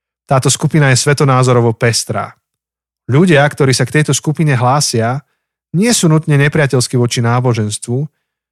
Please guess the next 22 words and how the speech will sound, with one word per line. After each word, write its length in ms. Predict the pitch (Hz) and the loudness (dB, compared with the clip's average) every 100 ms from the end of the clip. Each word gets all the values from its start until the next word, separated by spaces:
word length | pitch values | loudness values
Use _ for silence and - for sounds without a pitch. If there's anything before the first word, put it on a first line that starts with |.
| _ - | _ -4
no 40 | |
neasociujú 840 | 131 160 160 135 131 117 123 113 110 | 0 2 2 0 0 -2 0 2 0
sa 160 | - 104 | -2 -4
s 160 | - | -6
ním. 280 | 107 110 127 _ _ _ _ _ _ _ _ - | -8 -12 -16 _ _ _ _ _ _ _ _ -4
Nie 80 | 185 | 0
sú 160 | 208 175 | 2 2
nutne 320 | 180 156 147 | 2 2 0
ateistami 640 | 170 160 127 - 127 135 | 2 0 0 0 0 0
ani 160 | 127 127 | 0 0
nutne 300 | 147 - 135 | -2 -2 0
nemajú 380 | 147 175 147 120 | 2 2 2 2
detálne 460 | 135 135 151 139 117 | 0 0 0 0 0
prepracovanú 680 | 135 139 143 - 131 123 | -2 0 0 2 0 2
novú 280 | 117 139 151 | 0 0 -2
filozofiu 500 | 131 143 127 123 131 | 0 2 2 0 -2
života, 560 | 123 143 117 - 107 143 _ _ _ _ _ | 0 0 0 -2 -6 -8 _ _ _ _ _
len 240 | - 208 240 | -2 0 2
skrátka 480 | - - 170 190 175 | -2 0 0 0 -2
skončili 540 | - 147 151 156 143 | -2 -2 0 -2 -2
s 80 | 123 | 0
náboženstvom. 840 | 120 120 117 101 - - 107 123 | -2 -2 -2 -4 -8 -10 -12 -12